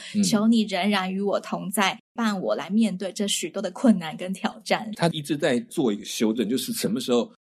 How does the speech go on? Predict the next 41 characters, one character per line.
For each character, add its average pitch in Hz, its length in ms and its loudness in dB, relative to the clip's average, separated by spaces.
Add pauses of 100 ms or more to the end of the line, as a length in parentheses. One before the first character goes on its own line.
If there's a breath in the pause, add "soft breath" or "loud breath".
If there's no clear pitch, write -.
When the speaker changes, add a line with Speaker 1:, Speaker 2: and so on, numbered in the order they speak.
(180)
Speaker 1:
我 107 180 2
没 127 240 2
有 170 120 2
把 165 160 -4
上 120 220 0
帝 120 100 2
放 123 160 -2
在 117 100 2
我 87 140 -4
的 90 80 -6
第 156 200 2
一 156 200 -4
位 160 160 4
的 92 140 2
关 95 240 -2
系 95 120 -10
的 90 140 -4
时 - 180 -6
候， 107 80 0
他 135 180 -2
就 135 180 -2
会 135 100 2
开 117 180 2
始 113 120 0
不 - 180 -6
对 117 180 4
劲 85 240 -2
了。 - 140 -18 (100)
损 92 300 -2
失 151 180 -2
再 147 240 0
多， 110 200 0
我 98 120 0
都 113 140 2
不 107 160 -6
要 110 140 2
损 90 200 -6
失 - 140 -8
这 127 140 4
一 95 60 6
件。 80 200 -2